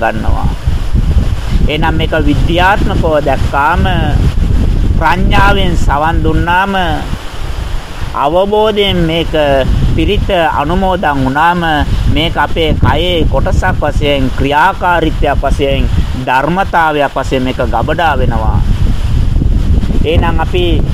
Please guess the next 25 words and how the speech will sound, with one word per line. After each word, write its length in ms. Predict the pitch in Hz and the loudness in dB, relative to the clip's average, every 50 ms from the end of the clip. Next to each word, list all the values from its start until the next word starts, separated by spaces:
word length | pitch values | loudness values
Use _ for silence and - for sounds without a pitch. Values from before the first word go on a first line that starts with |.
| - - - | 2 2 4
කොච්චර 440 | 165 170 - - - - 240 226 233 233 214 - - - | 2 2 2 2 2 2 2 2 2 2 2 4 4 4
දේවල් 340 | - 196 196 196 196 196 196 - - - - | 6 4 4 4 2 4 2 2 2 2 2
ශ්‍රවණය 440 | - - 156 160 180 190 196 202 202 - - | 2 2 2 2 2 2 2 2 0 0 0
කරලා 260 | 175 165 165 156 151 | 0 0 2 0 0
තිබුණත් 520 | - 175 - 180 190 196 170 147 143 127 - - - - - | 0 0 0 0 0 0 0 0 0 0 0 0 0 0 -2
අපි 240 | 143 160 - 196 | -2 -2 -2 -2
දන්නේ 440 | 185 160 156 147 - 185 196 208 208 | 0 0 2 2 2 2 0 0 0
නෑ. 480 | 190 180 185 196 202 196 208 - 147 - - - - - - - | 0 0 0 0 0 0 0 0 2 0 0 0 2 2 0 0
අපි 200 | 131 143 - 185 170 | 0 0 -2 -2 -2
කන් 300 | - - 156 156 175 196 196 | -2 0 0 0 0 0 0
දෙකෙන් 340 | 202 202 202 - 196 185 175 | 0 0 0 0 -2 0 0
විතරයි 420 | 156 151 - 190 190 190 196 196 | 0 0 -2 -2 0 0 0 0
ආගන්න 420 | 175 160 160 170 170 165 160 156 156 156 | 0 0 0 0 0 0 0 0 -2 -2
පුළුවන් 420 | - 151 160 185 202 202 202 208 196 | 0 0 0 2 0 0 0 -2 -2
කියලා 220 | 196 170 165 156 | -2 0 -2 -2
හිතාගෙන 380 | 143 - 143 139 131 131 131 143 | -2 -2 -2 0 0 0 0 -2
හිටියා. 480 | 151 - 175 160 156 143 139 131 127 120 - - - - - | -2 -2 0 0 0 0 0 0 0 0 0 -2 -2 -2 -2
මේ 200 | 147 156 160 156 143 143 | -2 -2 -2 0 0 0
ලෝකයේ 500 | 151 170 180 180 - 180 180 175 156 127 | 2 2 0 0 0 -2 0 0 0 0
ගොඩාක් 540 | 147 139 147 156 170 185 196 208 220 - - 180 | 0 -2 0 0 0 2 2 2 2 0 0 0
දේවල් 360 | 185 185 175 165 160 156 160 - | 0 0 0 0 0 0 -2 -2
ආගන්න 480 | 117 131 143 160 180 175 175 165 165 151 147 135 - 143 | -2 0 0 0 0 0 -2 -2 0 0 0 0 0 0
කන් 260 | 147 160 - 175 170 | 0 0 0 0 0
අවශ්‍ය 400 | 165 156 147 143 135 - 135 127 | 0 0 0 0 0 0 0 0
නෑ. 480 | 123 135 143 156 156 147 147 - - | -2 -2 -2 0 0 0 0 0 0